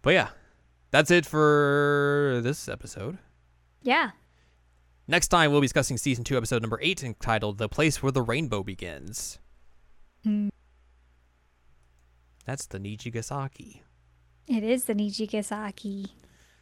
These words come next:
Speaker 1: So we'll find out how they do on the final day of the School Idol Festival and what else pops up.
Speaker 2: Yeah.
Speaker 1: All that.
Speaker 2: Uh-huh.
Speaker 1: Um,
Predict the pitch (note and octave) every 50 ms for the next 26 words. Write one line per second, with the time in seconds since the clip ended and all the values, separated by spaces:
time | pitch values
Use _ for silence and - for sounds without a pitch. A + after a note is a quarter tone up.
0 | _ _ - - - G2+ G2 - A2+ A2 G#2+ A2 A2 G#2+ G#2 G#2+ G#2+ G#2 G#2+ G#2
1 | G#2 G2+ G2+ G2+ G2 G#2 G#2+ G#2 G#2 G#2 G#2 G#2 G#2 G#2+ A2+ A2 - A2 G#2+ G#2
2 | G#2 G2+ G2+ G2+ G#2 G#2 G2+ - - A2 A2 A2 G#2+ G#2 G2+ G#2+ G#2+ A2 G#2+ G2+
3 | G2 - - A2+ G#2 G#2 G#2 G#2 G2+ - - C3+ A#2+ - - B2 C3 B2+ B2+ B2+
4 | B2+ B2+ B2+ A2+ G#2+ G#2 G#2 G#2 G#2 G#2 G#2 G#2 G#2 G#2 G#2 G#2 G#2 G#2 G2+ G#2
5 | G#2+ G#2+ A2 A2+ A2+ A2+ A2+ A2+ A2+ A2+ A2+ - - - - - - - - -
6 | - - - _ _ _ _ _ - - B2 B2+ - G#3 A#3+ - _ _ - -
7 | - _ _ _ _ _ _ - - C#4 D4 A#3 - - _ _ _ _ _ _
8 | _ _ _ _ _ _ _ _ _ _ _ _ _ _ _ - A#2 C3 F3+ G3+
9 | - _ _ _ _ _ _ _ _ _ _ _ - B3 F3+ G#3 D#4 D#4+ - -
10 | - _ _ _ _ _ - B2 A2 G#2+ G#2+ G#2+ G#2 G#2 G2+ G#2